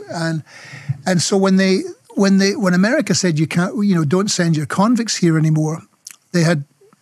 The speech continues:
they had nowhere to send them. So that's how Australia was actually first. They said, "Oh, well, we'll need to send them somewhere." So they sent, started sending them to Australia. So the founding of Australia by white people is really closely tied in with the American Revolution.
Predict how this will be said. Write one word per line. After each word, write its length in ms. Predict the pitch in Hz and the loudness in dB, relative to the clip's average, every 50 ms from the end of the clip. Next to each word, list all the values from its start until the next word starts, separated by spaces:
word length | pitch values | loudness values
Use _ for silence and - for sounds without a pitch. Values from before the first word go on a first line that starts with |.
| _ - _ - | _ -20 _ -4
they 120 | - 170 | -2 0
had 140 | 156 170 151 | 0 2 2
nowhere 280 | 175 196 202 196 180 165 | 4 4 2 2 0 -2
to 80 | 165 | -2
send 360 | - - - 208 247 277 262 | -4 -2 -2 -2 0 0 -2
them. 180 | 208 180 147 127 | -2 -2 -4 -4
So 180 | - - 190 185 | -4 -4 -2 -2
that's 260 | 202 214 - - - | -2 -2 -4 -4 -6
how 360 | - - 190 175 170 165 196 392 | -2 0 0 2 2 0 -2 -4
Australia 560 | - 185 135 - - - 185 180 170 165 156 | -6 -8 -8 -6 -4 -2 0 2 2 0 0
was 160 | 151 160 156 156 | 0 -2 -4 -4
actually 380 | 185 - - - - 165 160 | -4 -6 -6 -6 -4 -4 -6
first. 560 | 151 - - - 180 180 - - - - - - _ _ - - - - - - - | -6 -8 -6 -4 -4 -4 -4 -6 -8 -10 -16 -20 _ _ -20 -20 -20 -20 -20 -14 -6
They 100 | - 180 | -2 -2
said, 160 | - - 185 180 | -2 0 0 0
"Oh, 60 | 185 | 2
well, 120 | 180 180 175 | 2 2 2
we'll 100 | 170 170 | 2 2
need 160 | 185 202 - | 2 2 0
to 80 | - 151 | -2 -6
send 280 | - - 180 175 180 | -4 -2 -2 0 0
them 80 | 190 180 | 0 0
somewhere." 340 | 156 - 180 165 160 165 151 | -2 -4 -4 -4 -4 -4 -6
So 140 | - - 190 | -4 -6 -6
they 100 | 180 165 | -4 -4
sent, 280 | - 202 202 302 285 | -2 -2 -4 -4 -4
started 320 | - - - 226 208 190 165 | -6 -2 0 0 0 0 -2
sending 280 | - - 175 170 170 | -2 0 0 2 2
them 100 | 160 156 | 0 0
to 120 | 139 - 175 | -2 -4 -6
Australia. 480 | 160 - - - 202 247 262 220 160 - - - - - - | -6 -6 -4 -2 -2 0 0 -2 -6 -8 -12 -16 -16 -14 -12
So 400 | - - - 185 175 175 190 - _ _ _ _ _ _ _ _ _ _ _ _ _ _ _ _ _ _ _ - | -8 -4 0 0 2 0 0 -2 _ _ _ _ _ _ _ _ _ _ _ _ _ _ _ _ _ _ _ -4
the 120 | - 180 151 | -4 -2 -2
founding 400 | - - 202 226 277 277 240 202 | 2 2 2 2 4 4 2 2
of 60 | 175 | 2
Australia 380 | 160 - - 196 180 170 170 | 0 0 0 0 2 2 2
by 120 | 151 160 160 | 0 0 0
white 240 | 160 190 233 233 - | 0 0 0 0 0
people 260 | - 185 156 160 160 | -2 0 0 0 0
is 120 | 156 135 | 0 0
really 260 | 165 180 180 175 156 135 - | 0 0 2 0 -2 -2 -4
closely 440 | - - 196 208 214 - - 170 156 | -4 -2 0 0 0 0 0 -2 -2
tied 340 | - - 165 165 165 156 160 | -2 -2 -2 0 0 0 0
in 80 | 165 | 0
with 100 | 160 160 | 0 0
the 60 | 156 | -2
American 400 | 165 160 170 165 170 - - 160 | -2 -2 0 -2 -2 -2 -2 -2
Revolution. 560 | 160 165 156 160 160 175 233 - - - 147 | -2 -2 -2 -2 -4 -4 -4 -6 -8 -10 -12